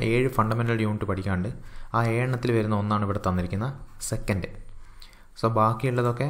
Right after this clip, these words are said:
ഏ, ഫണ്ടമെന്റൽ യൂണിറ്റ് നിർബന്ധമായിട്ട് പഠിച്ചേക്കണം. ബാക്കിയുള്ളതൊക്കെ ഞാൻ ഇവിടെ കൊടുക്കുന്നുണ്ട്. എന്ത് ചെയ്യുക, വീഡിയോ pause ചെയ്തിട്ട് നിങ്ങൾക്കത് നോക്കാം. ലെങ്ത്, മാസ്, ടൈം, ടെമ്പറേച്ചർ.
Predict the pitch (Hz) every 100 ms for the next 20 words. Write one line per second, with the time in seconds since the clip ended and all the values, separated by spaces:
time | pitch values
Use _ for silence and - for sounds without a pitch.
0 | - 110 107 104 107 110 117 117 117 117
1 | 110 104 107 107 104 101 98 95 101 139
2 | - - - - 107 104 113 110 113 107
3 | 107 104 95 98 95 95 131 - - -
4 | - 101 95 90 104 104 110 107 101 107
5 | 110 107 104 - 113 135 - - - -
6 | - - 98 - - - - - 104 104
7 | - 117 104 101 117 98 104 107 92 92
8 | 95 -